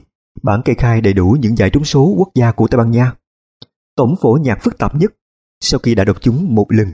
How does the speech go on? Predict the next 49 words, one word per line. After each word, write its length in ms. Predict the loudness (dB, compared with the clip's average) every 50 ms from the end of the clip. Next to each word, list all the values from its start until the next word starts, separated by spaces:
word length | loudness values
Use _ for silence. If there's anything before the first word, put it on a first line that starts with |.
| -12 _ _ _ _ _ _ _ _ _ _ _ _ _ _ _ -4
Đọc 140 | -4 -4 -2 -2
hết 120 | 0 0 0 0
một 140 | 0 0 2
cuốn 120 | 2 0
sách, 180 | 0 0 -2 -4 _ _ _ _ _
anh 140 | -4 -4 -2
ta 160 | -2 -2 -2
có 100 | 0 0
thể 140 | 0 0 0
nhắc 220 | 0 -2 -2 0
lại 220 | 0 0 0 0 0
thuộc 220 | -2 -2 -2 0
lòng 200 | 0 0 0 0
cuốn 140 | 0 0 0
sách 140 | 0 0 -2
ấy. 280 | 0 0 2 2 0 -2 -6 _ _ _ _ _ _ _ _ _ _ _ _ _ _ _ _ _ _ _ _ _ _ _ _ 0
Nhưng 180 | 2 4 4 4
người 100 | 2 2
ta 140 | 2 0 2
biết 160 | 2 2 0 0 _ _ _ _ -2 2
Don 220 | 2 2 2 2 2 2
Leonardo 420 | 2 2 2 2 0 0 2 2 2 2 2 0 _ _ -2
có 100 | 0 0
được 120 | 0 0 0
tài 100 | 0 0
nghệ 220 | 2 2 2 2 2
đó 240 | 2 2 0 0 0
sau 160 | 0 -2 -2 0
khi 120 | 2 2
anh 100 | 0 2
ta 140 | 0 0 0
bị 120 | 2 2
ốm 260 | 2 2 2 2 2
nặng. 220 | 0 0 0 -2 -4 -8 _ _ _ _ _ _ _ _ _ _ _ _ _ _ _ _ _ _ _ _ -6
Các 160 | -4 -2 0
nhà 160 | 0 0 0
nghiên 220 | 0 0 -2 -2 0
cứu 180 | 0 0 2
trí 140 | 2 0 0
nhớ 200 | 2 2 2 2 2
còn 200 | 0 0 0 2
biết 100 | 0 0 0
những 200 | 0 -2 0 0
trường 120 | 0 0 0
hợp 140 | 0 0 0
khả 120 | 0 -2 0
năng 200 | 0 0 -2 -2
tính 180 | -2 -4 -2
toán 180 | 0 0 0 0